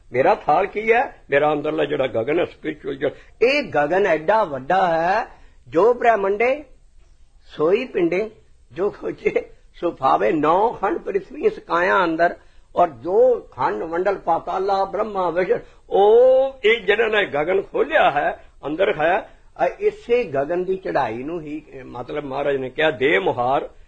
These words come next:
ਲਗਾਮ ਪਰਾਵੂੰ, ਤੇ ਸਗਲ ਤਜੀਨ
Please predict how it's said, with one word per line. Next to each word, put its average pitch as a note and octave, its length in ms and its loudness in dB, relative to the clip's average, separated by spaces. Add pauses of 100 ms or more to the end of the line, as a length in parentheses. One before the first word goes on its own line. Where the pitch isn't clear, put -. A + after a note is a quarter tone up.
(240)
ਲਗਾਮ A#2+ 480 -2
ਪਰਾਵੂੰ, C#3+ 560 -2 (600)
ਤੇ A2+ 460 0
ਸਗਲ F3 340 0
ਤਜੀਨ F3+ 520 0